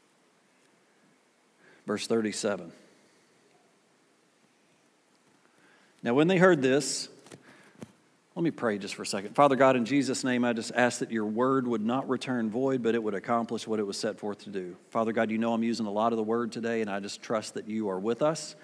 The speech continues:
Your word is alive. It's sharper than any two-edged sword. Holy Spirit, last week we're, we're talking about the Holy Spirit. I just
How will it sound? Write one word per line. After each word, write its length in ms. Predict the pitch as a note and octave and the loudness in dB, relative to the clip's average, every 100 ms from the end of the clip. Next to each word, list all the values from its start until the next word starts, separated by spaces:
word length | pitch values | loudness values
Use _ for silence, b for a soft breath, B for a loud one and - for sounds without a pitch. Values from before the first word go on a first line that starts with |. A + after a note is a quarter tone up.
| B B B | B B B
Your 160 | B2+ A#2+ | 0 2
word 200 | A#2+ A2+ | 2 2
is 100 | G2+ | -2
alive. 440 | G2 A2+ C#3 D3 | 0 4 4 2
It's 100 | G#2+ | -6
sharper 400 | - B2 A#2+ A#2+ | -2 0 0 -2
than 160 | A2 G#2+ | -2 -2
any 180 | A2+ G2+ | -2 -4
two-edged 520 | - C3 A#2+ A2 F#2 | -2 2 2 0 -8
sword. 500 | - C3+ C#3 D#3 D3+ B B B B | -4 -2 0 -2 -6 B B B B
Holy 220 | D#3 D3+ C#3+ | 2 4 2
Spirit, 360 | - D3+ D3+ | 2 2 4
last 300 | C3+ C#3+ - | 4 2 2
week 240 | C#3+ D3 C3 | 0 0 0
we're, 260 | C3 C3 | 2 2
we're 140 | B2+ A#2+ | 0 0
talking 320 | D3 C#3+ D3 | 4 4 4
about 160 | C#3 C#3 | 0 0
the 60 | |
Holy 260 | C3 C#3+ B2+ | -4 -2 -2
Spirit. 380 | - C#3 D3 D3 | -2 0 0 0
I 140 | C3+ | -2
just 180 | D3 | -2